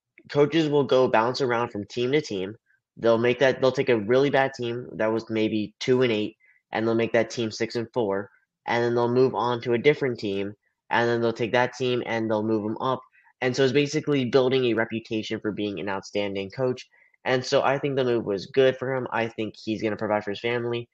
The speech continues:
I think it might have been a little annoying for the Georgia State kids that committed, and that's always what it is whenever a head coach leaves. You lose confidence in your team. And who knows, sometimes you get kicked out of varsity. Um,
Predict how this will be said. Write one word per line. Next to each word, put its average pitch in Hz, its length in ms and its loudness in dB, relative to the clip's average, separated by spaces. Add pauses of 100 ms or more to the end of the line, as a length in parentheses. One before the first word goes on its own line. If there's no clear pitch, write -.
(460)
I 127 100 4
think 131 200 2
it 131 60 4
might 123 240 4
have 117 80 0
been 113 240 0
a 110 40 -2
little 113 260 0
annoying 113 340 -2
for 110 120 0
the 98 140 -6
Georgia 104 300 -2
State - 440 -2
kids 127 340 0
that 101 260 -2
committed, 120 400 0
and 110 120 -4
that's 117 220 -4
always 117 320 0
what 104 160 -2
it 98 100 -4
is 107 220 0
whenever 107 300 -2
a 98 160 -4
head 110 260 -2
coach 104 300 -6
leaves. 123 420 -4 (400)
You 113 180 0
lose 113 320 0
confidence 120 600 -2
in 104 100 -4
your 98 140 -4
team. 131 420 -6 (420)
And 117 140 -2
who 127 140 2
knows, 120 200 0
sometimes 117 380 -2
you 113 60 -2
get 110 180 -2
kicked - 240 -4
out 110 160 4
of 98 80 0
varsity. 113 440 2 (280)
Um, 117 340 2